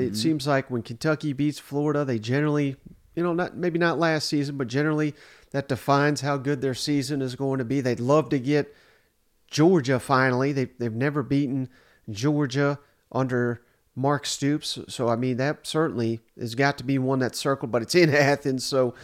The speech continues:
Speaker 2: you can't judge this team on <laughs> going down to the back-to-back national champions and beating them in Athens. So that one
Speaker 1: Yeah.
Speaker 2: was not a selection made by me. Uh,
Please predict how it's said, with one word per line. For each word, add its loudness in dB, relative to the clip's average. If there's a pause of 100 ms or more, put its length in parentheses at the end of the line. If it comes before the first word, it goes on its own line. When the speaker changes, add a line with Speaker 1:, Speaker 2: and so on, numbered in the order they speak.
(200)
Speaker 2:
you -10
can't 2
judge 0
this -2
team 0
on -4 (380)
<laughs> -20
going 6
down 4
to 2
the 0 (240)
back-to-back 8
national 2
champions 2
and -2
beating 0
them 0
in 2
Athens. 0
So 0 (280)
that 6
one 2
Speaker 1:
Yeah. -2
Speaker 2:
was -2
not 2
a 0
selection -2 (360)
made 2
by 2
me. 0 (260)
Uh, -4